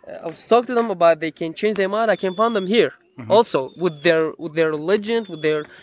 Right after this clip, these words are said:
Speaker 1: with their, uh, with their thoughts about, about not accept different people, and it's not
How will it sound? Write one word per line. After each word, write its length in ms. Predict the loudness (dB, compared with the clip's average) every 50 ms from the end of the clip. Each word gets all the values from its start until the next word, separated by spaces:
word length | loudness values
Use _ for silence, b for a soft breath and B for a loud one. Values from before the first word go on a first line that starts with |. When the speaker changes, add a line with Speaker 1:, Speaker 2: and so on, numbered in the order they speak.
| B B -14
Speaker 1:
with 140 | -14 -6 -2
their, 360 | -2 -2 -2 -2 -6 -8 -10
uh, 60 | -12 -14 -16 -20 -20 -20 -20 b b b b b b
with 120 | -14 -4 0
their 140 | 2 2 2
thoughts 840 | 0 -4 -2 0 2 4 4 6 6 4 4 2 -2 -8 -10 -10 -12 -10 _ -10
about, 460 | -8 -2 0 0 2 2 0 -2 -8 -10 _
about 360 | -10 -4 -2 -2 -2 -2 -2
not 180 | 0 0 0 0
accept 420 | 0 -2 -2 2 2 2 2 2 -2 _ _ -20 -20 -18 -18 -18 -4 -2
different 400 | 0 0 2 2 2 0 0 -4
people, 500 | -4 -4 -4 -2 0 2 2 2 2 -2 -6 _ _ _ -20 -20 -20 -12 -8
and 420 | -4 -2 0 0 0 -2 -4 -6 -12 -20 -20
it's 200 | -20 -20 -6 0
not 180 | 2 4 4